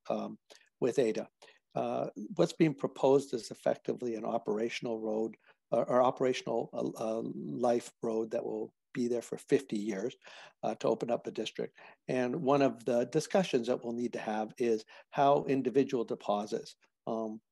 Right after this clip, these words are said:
uh, pay tolls, uh, going forward. So, uh, in our case, what we've assumed for Arctic in our feasibility study is that Arctic pays twenty million dollars a year in toll, tolls. So all toll, um, two hundred forty million dollars over a twelve-year,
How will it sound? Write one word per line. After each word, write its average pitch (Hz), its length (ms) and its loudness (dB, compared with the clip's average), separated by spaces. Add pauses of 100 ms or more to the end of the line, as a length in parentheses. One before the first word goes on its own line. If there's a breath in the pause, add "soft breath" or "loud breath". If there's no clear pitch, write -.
(260)
uh, 113 220 -2
pay 131 240 6
tolls, 113 560 2 (280 soft breath)
uh, 113 200 -2
going 113 340 -2
forward. 107 460 -2
So, 113 360 0 (280 loud breath)
uh, 113 280 -2
in 127 140 0
our 143 140 6
case, 117 380 2 (340 soft breath)
what 131 180 2
we've 127 160 2
assumed 127 420 0
for 117 200 -2
Arctic 127 420 0
in 113 80 -6
our 113 80 -4
feasibility 135 580 0
study 113 360 -2
is 110 160 -4
that 123 120 -6
Arctic 123 360 -4
pays 107 260 -2
twenty 113 240 -6
million 113 320 -6
dollars 110 320 -4
a 113 60 -2
year 110 160 -4
in 110 100 -8
toll, 107 400 -2 (440 loud breath)
tolls. 123 380 6
So 123 100 0
all 123 340 4
toll, 110 400 2 (320 soft breath)
um, 110 420 -2 (280)
two 131 120 2
hundred 113 320 0
forty 110 260 0
million 104 320 -8
dollars 107 380 -4
over 107 160 -6
a 98 60 -8
twelve-year, 104 560 -4